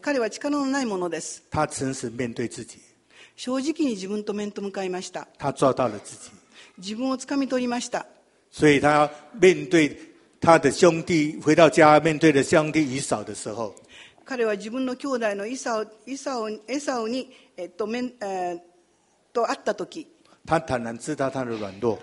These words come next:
Speaker 1: 自分の弱さを知りました。
Speaker 2: 所以他敢在他的哥哥面前承认他的软弱。
Speaker 1: 彼は兄の前で自分の弱さを認めました。
Speaker 2: 所以他能够要知道在面对他的兄弟之前，要软弱，知道求上-，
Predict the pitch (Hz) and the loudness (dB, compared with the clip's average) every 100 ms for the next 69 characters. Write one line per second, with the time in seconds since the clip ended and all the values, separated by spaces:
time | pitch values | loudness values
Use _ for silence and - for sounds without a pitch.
0 | - - _ 185 220 240 233 247 285 254 | -12 -20 _ -12 -8 -6 -4 -4 -4 -4
1 | 202 - 202 202 214 - 165 - - 175 | -6 -6 -8 -6 -8 -8 -10 -10 4 6
2 | 156 143 151 151 135 151 175 180 175 160 | 6 4 2 0 4 4 4 4 2 4
3 | 240 196 196 226 180 147 135 147 - - | 4 4 6 4 4 2 2 -2 -4 0
4 | 165 170 143 147 127 110 95 110 98 - | 2 2 0 0 0 -2 -4 -8 -10 -16
5 | - - _ 247 226 214 202 226 269 269 | -20 -20 _ -4 -2 0 0 0 -2 -2
6 | 277 262 240 247 196 202 226 226 233 285 | -2 -4 -4 -4 -6 -8 -6 -4 -4 -4
7 | 285 269 233 220 208 202 214 - 175 - | -4 -4 -2 -2 -2 -4 -8 -8 -10 -10
8 | _ - 156 143 156 160 - - 147 160 | _ 2 2 6 4 4 -6 -6 4 6
9 | 151 - - _ - 170 170 156 160 170 | 6 2 -14 _ -10 4 6 8 6 2
10 | 160 170 147 156 143 - 175 156 151 160 | 2 2 4 4 2 4 2 2 0 0
11 | 135 123 147 151 151 - - _ _ _ | 2 2 4 4 2 -12 -20 _ _ _
12 | _ 147 139 131 160 156 139 - 170 165 | _ 4 4 6 6 6 4 -2 2 4
13 | 151 156 - 151 147 147 202 151 | 4 0 0 4 4 6 6 6